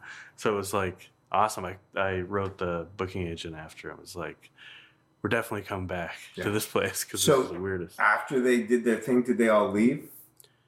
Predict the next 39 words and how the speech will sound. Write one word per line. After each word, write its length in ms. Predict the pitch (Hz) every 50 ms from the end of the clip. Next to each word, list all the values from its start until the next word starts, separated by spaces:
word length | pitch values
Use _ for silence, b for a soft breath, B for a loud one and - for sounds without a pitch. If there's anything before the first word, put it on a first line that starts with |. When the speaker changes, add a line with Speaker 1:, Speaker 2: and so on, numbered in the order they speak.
| b b b -
Speaker 2:
Or 100 | 98 98
did 60 | 98
Speaker 1:
Some 100 | 101 196 247
of 40 |
Speaker 2:
they, 40 | 254 302
Speaker 1:
them 80 | 262
stuck 300 | - - - 185 170 -
Speaker 2:
they 60 | 156
Speaker 1:
around 160 | 139 127 120 117
Speaker 2:
stuck 200 | 135 180 - -
Speaker 1:
to, 60 | 165
like, 140 | 156 190 185
Speaker 2:
around 180 | 180 180 185 190
Speaker 1:
check 180 | 170 160 -
it 80 | 165 160 196
Speaker 2:
and 100 | 175 170
you 80 | 180 180
played 240 | 180 190 185 185 185
Speaker 1:
couple 140 | 175 185 185
Speaker 2:
your, 180 | 185 190 175 -
a 60 | 180
little 200 | 185 185 185 190
set 320 | 185 - - 254 254 - -
for 60 | 233
those 100 | 214 269
Speaker 1:
Yeah, 80 | 359 381 381
Speaker 2:
guys. 140 | 392 381 339
Speaker 1:
yeah, 320 | 349 381 370 330 - - - - _ -
you 140 | 170 151 147
Speaker 2:
That's 100 | 143 156
Speaker 1:
know? 60 | 170 185
Speaker 2:
great. 240 | 208 196 - - - - - -
Speaker 1:
Well, 100 | 214 214
it's 100 | 214 -
cool. 300 | - - 277 247 190 160
It's 140 | 135 135 156
like, 320 | 170 156 143 - - 127
that 160 | 135 160 185
would've 340 | 214 226 185 151 127 104 -